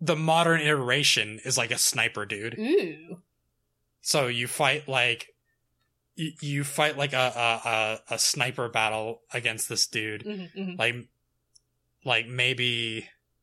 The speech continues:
Speaker 1: fucking, I don't know, one, a guy that, that did, uh, did battle on horseback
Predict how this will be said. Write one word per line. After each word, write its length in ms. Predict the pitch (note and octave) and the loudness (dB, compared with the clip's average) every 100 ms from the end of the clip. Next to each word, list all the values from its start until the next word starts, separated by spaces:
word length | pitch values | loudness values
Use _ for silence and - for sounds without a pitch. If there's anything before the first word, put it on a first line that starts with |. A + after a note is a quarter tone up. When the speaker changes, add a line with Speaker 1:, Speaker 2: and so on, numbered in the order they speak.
| _ _ _ _ _ _ _ _ | _ _ _ _ _ _ _ _
Speaker 1:
fucking, 360 | - C3+ A#2+ | -4 -4 0
I 100 | A2 | 0
don't 80 | A2+ | 0
know, 120 | G#2+ | -2
one, 260 | A2 A#2 B2 - | -4 -2 -2 0
a 120 | A#2+ | 2
guy 220 | A#2 A#2 | 4 4
that, 340 | A#2 A#2 - B2 | 2 0 -2 -2
that 240 | A2 A2 - _ _ _ _ E3 C3+ | 0 0 -6 _ _ _ _ -12 -2
did, 300 | C3+ A#2+ A#2 A#2+ _ _ _ _ _ _ _ _ - | 2 2 0 -8 _ _ _ _ _ _ _ _ -2
uh, 420 | B2+ A#2+ A2+ A2 G#2+ - | 2 4 4 2 -2 -4
did 200 | C3 A#2+ | -4 0
battle 360 | A#2+ A#2 G#2+ | 2 2 0
on 140 | A2 A2+ | -4 -6
horseback 720 | - A2+ A#2 - G#2+ G2 - | -6 -4 -4 0 0 0 -4